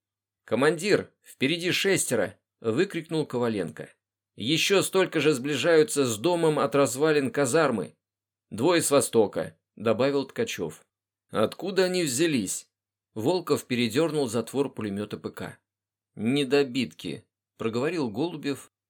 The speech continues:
отложил винторез и подготовил к бою А К С. Вертушка не могла всех завалить. Одни к шлюхам ушли, другие оказались у окон и услышали рокот вертолёта. Да и в доме сплошного поражения быть тоже не могло.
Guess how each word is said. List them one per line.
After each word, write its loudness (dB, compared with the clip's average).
отложил -4
винторез -4
и -6
подготовил -2
к -14
бою -2
А -10
К -12
С. -10
Вертушка -2
не -2
могла 0
всех -4
завалить. -4
Одни -2
к -10
шлюхам -4
ушли, -4
другие -2
оказались -2
у -2
окон 0
и -2
услышали -4
рокот -2
вертолёта. -4
Да -4
и 4
в 0
доме 0
сплошного -2
поражения 0
быть -4
тоже -2
не -2
могло. -6